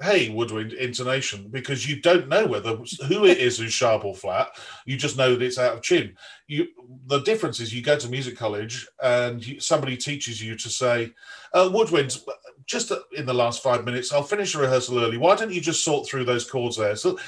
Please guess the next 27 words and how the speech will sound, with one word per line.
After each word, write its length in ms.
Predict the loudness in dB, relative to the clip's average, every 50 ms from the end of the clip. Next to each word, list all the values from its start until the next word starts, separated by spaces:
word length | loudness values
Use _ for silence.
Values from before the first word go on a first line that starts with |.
| -16 -18 -10
it's, 220 | -8 -8 -8 -8 -12
it's 220 | -6 -6 -4 4
a 40 | 6
little 240 | 6 6 6 4 -2
bit 160 | -4 -4 -4
out 280 | -2 -4 -6 -6 -8 -12
of 80 | -10
tune. 340 | -6 -2 -2 -2 -2 -4 -10 -16 -20 -20 -10 -2 -2
Um, 100 | 0 4
but 160 | 6 6 6
I'm 80 | 6
sure 180 | 4 2 2 2
you'd 120 | 2 4
rather 260 | 6 6 6 6 4 4
do 180 | 4 6 6
it 80 | 6 6
without 300 | 6 6 6 6 6 2
me," 140 | -2 -2 4
or 240 | 4 4 6 8
other 240 | 6 6 8 6 4
such 360 | 6 4 4 2 2 -2 -8
tactics 540 | -4 -4 -4 -4 -4 0 0 0 0 0 -2
that 160 | -2 -2 0
we 120 | 2 2 2
<laughs> 220 | 6 6 4 4
use, 460 | 4 -2 -2 -4 -8 -10 -10 -10 -10 -6 -6 -6 -6 2 6
um, 240 | 8 8 8 8